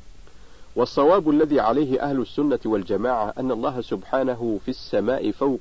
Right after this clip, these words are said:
العرش فوق جميع خلقه، وعلمه في كل مكان كما دلت عليه الآيات القرآنية والأحاديث النبوية وإجماع سلف الأمة، كما قال عز وجل:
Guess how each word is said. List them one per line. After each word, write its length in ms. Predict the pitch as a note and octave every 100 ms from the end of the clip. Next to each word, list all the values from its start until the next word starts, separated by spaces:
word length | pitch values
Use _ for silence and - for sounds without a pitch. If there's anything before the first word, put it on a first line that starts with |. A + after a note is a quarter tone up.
| -
العرش 440 | G2+ F#2 C3+ -
فوق 400 | B2+ - C#3 C3
جميع 500 | A#2+ G#2 G#2+ C3 B2
خلقه، 480 | G2 C3 C3 - A#2+ - - - - - - - - - -
وعلمه 600 | G#2 F#2+ C3 D3+ D3 B2 A#2
في 100 | A2
كل 400 | - D#3 C3+ B2
مكان 500 | G#2 - B2+ G#2+ F#2 -
كما 260 | A#2+ A2+
دلت 480 | G2 C3 C3+ A2+ -
عليه 420 | F#2+ G2 B2 A#2
الآيات 720 | A2+ F#2+ - A2 F#2+ B2 B2
القرآنية 760 | A2+ F#2+ - A#2+ A2+ G#2+ C3 - - - - - - - - - - - - - A2
والأحاديث 840 | A2+ B2+ G2+ - A2 F#2+ B2 B2+
النبوية 680 | A#2 G2+ F#2 C#3 C3+ C#3+ C#3 - - -
وإجماع 720 | - G#2+ B2 F#2+ G#2 C3+ A#2+
سلف 380 | A2 C3+ C3 G#2
الأمة، 440 | G2 C3+ A#2+ F#2 F2 - - - -
كما 320 | A#2 A2+ G2+
قال 360 | F2+ B2 B2+ G#2+
عز 360 | F#2 A#2+ G#2
وجل: 480 | G2 F#2 F2+ C3+ B2